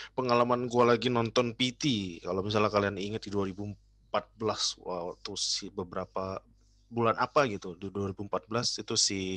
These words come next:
Konami sempat ngerilis P T yang katanya akan jadi sequel dari Silent Hill yang ternyata dihentikan, dan itu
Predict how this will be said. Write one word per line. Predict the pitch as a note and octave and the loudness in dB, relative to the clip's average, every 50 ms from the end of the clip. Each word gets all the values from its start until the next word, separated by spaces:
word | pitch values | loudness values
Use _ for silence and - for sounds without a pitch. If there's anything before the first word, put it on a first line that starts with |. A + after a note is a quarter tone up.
| - | -4
Konami | - G2+ G2 F#2+ F#2 F#2+ G#2+ G#2+ | -4 -4 -2 -2 -4 -4 -4 -4
sempat | - A2 G2+ - G2 - - | -4 -4 -4 -2 -4 -4 -2
ngerilis | F#2+ F#2+ F#2 F2 F2+ G2 - - | -2 -4 -4 -2 -4 -4 -6 -6
P | - - F2+ | -6 -8 -6
T | - - A#2+ B2 C3 C3 B2+ A#2+ | -2 2 4 4 6 6 4 2
yang | A2 | 0
katanya | - G2+ F#2 - F2+ F#2 G2 G2+ | 0 -2 -2 -2 -2 -4 -4 -6
akan | - G2+ G2+ G2 | -8 -8 -10 -10
jadi | F#2 F#2 F2+ | -6 -4 -2
sequel | - G2+ F#2+ F#2 - - A2 A2 A2+ | -2 -2 -2 -4 -4 -2 -2 0 0
dari | A2 G2+ F#2+ F#2+ F#2+ G#2 G#2+ G#2+ A2 G#2+ | 0 -2 -2 -2 -2 -2 -4 -4 -2 -2
Silent | - G#2 G#2 G2+ F#2+ G2 G#2 G2 | -2 -2 -2 -2 -2 -4 -4 -2
Hill | - A#2+ C3+ D3+ E3 E3+ - _ _ - - - - - - - - - - - - - | 0 2 4 4 4 2 -2 _ _ -18 -8 -4 -4 -4 -4 -4 -8 -10 -12 -12 -14 -2
yang | - C#3 D3 D3+ | 0 2 4 4
ternyata | D#3 C#3+ C#3 C3 C3+ B2+ | 6 6 6 6 6 6
dihentikan, | G#2+ G#2 A2+ A#2+ A2 G#2+ G2 - - G2+ G#2+ A2+ B2 C#3 D3+ E3 E3 D#3 | 4 4 0 -2 -2 -4 -4 -2 0 2 2 4 2 2 0 -4 -6 -4
dan | B2 D#2+ D#2+ | -2 -2 -2
itu | F2+ F#2 - C#3 | 2 4 6 8